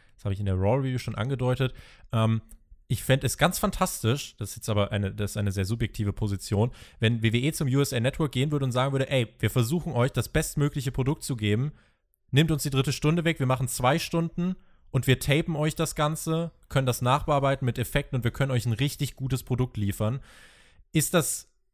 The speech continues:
wie, wie realistisch ist das, über-, überlasse ich jetzt jedem Einzelnen, aber ist das vielleicht auch noch eine Chance, wo man sagen kann, „Ey, vielleicht kann man aus dieser Pandemie fürs Wrestling, kann W W E vielleicht auch einen neuen Denkanstoß bekommen für die Wochenshows?“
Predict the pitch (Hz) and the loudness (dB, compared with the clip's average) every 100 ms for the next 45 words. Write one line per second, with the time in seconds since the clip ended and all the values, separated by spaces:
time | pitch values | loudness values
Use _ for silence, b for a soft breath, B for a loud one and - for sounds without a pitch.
0 | _ 123 131 110 117 117 113 117 113 143 | _ -14 -12 -8 -8 -6 0 2 4 4
1 | 139 113 131 - 110 - 110 120 120 120 | 2 0 -2 -4 -4 -8 -8 -4 0 0
2 | 117 117 - 120 120 123 127 117 135 131 | 0 -2 0 0 0 -2 2 2 0 -2
3 | 151 - 135 123 - 123 151 170 165 - | -2 0 0 0 0 -2 0 -2 -2 -2
4 | 156 165 156 135 127 131 135 123 - 120 | -2 -2 -2 -2 0 -2 0 -4 -2 -4
5 | - 117 117 - - 123 127 - _ _ | -2 0 0 0 -2 -2 -2 -8 _ _
6 | _ 131 120 120 135 - 131 117 - 131 | _ 0 0 2 0 0 0 0 0 0
7 | 127 117 107 110 131 175 214 b b b | 2 2 2 2 2 0 -2 b b b
8 | b _ _ _ 131 - 110 123 - 165 | b _ _ _ -2 0 2 2 0 -2
9 | 165 165 - 127 123 127 120 127 147 170 | -2 -2 -4 -2 0 0 0 0 0 0
10 | 147 131 131 - 131 120 113 117 110 113 | 0 0 0 -2 -2 0 2 2 2 0
11 | 110 143 156 - 147 151 - - - 113 | -2 -4 -8 -8 -8 -8 -8 -6 -4 -4
12 | - 156 151 156 156 147 156 - | -4 -6 -6 -8 -8 -8 -10 -16